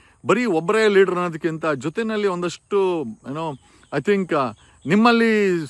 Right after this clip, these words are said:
ಸಿಮಿಲರ್ ಮೈಂಡ್‌ಸೆಟ್ ಇರೋಂಥ ವ್ಯಕ್ತಿಗಳನ್ನ ತಗೊಂಬನ್ನಿ. ಯಾಕಂದ್ರೆ ನಾನು, ನಾನು, ನಾನು ಅಬ್ಸರ್ವ್ ಮಾಡಿರೋದೇನು ಅಂತಂದ್ರೆ ಎಲ್ಲಿವರೆಗೆ ನೀವುಗಳು ಜಾತಿನ ನಂಬ್ತಿರೋ ಬಿಡ್ತಿರೋ, but the combination of caste, ಯಾಕಂದ್ರೆ ಸರ್ವ ಜನಾಂಗದ ಶಾಂತಿಯ ತೋಟದಲ್ಲೂ ಸರ್ವ ಜನಾಂಗಕ್ಕೂ ಕೂಡ ಅವಕಾಶಗಳನ್ನ ಕೊಟ್ಟಾಗ ಮಾತ್ರ ಒಂದು ಪಕ್ಷ ಮೇಲಕ್ಕೆ ಬರ್ಲಿಕ್ಕೆ ಸಾಧ್ಯ ಅಂತ ಹೇಳುತ್ತಾ,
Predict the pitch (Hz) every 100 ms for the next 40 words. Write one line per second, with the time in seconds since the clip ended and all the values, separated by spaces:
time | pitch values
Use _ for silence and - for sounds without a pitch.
0 | - 226 254 240 196 196 196 180 185 170
1 | 147 139 190 175 165 139 135 143 180 220
2 | 208 202 202 220 226 226 220 175 214 208
3 | 196 175 185 185 165 165 170 190 147 -
4 | _ _ - 120 123 165 220 226 220 208
5 | 214 208 196 185 170 151 190 202 196 160
6 | 156 165 190 190 175 185 190 208 202 165
7 | 160 165 151 139 147 143 127 123 160 190
8 | 185 180 170 - 175 165 147 156 139 175
9 | 185 180 - 160 220 214 170 - _ _
10 | - - 208 208 175 175 185 196 175 165
11 | - 170 180 180 170 165 160 170 - 208
12 | 214 160 175 226 240 214 196 202 180 185
13 | 202 190 190 180 170 156 151 156 151 147
14 | 175 208 170 151 156 156 190 165 175 175
15 | 156 156 160 156 143 147 160 160 151 143
16 | 139 143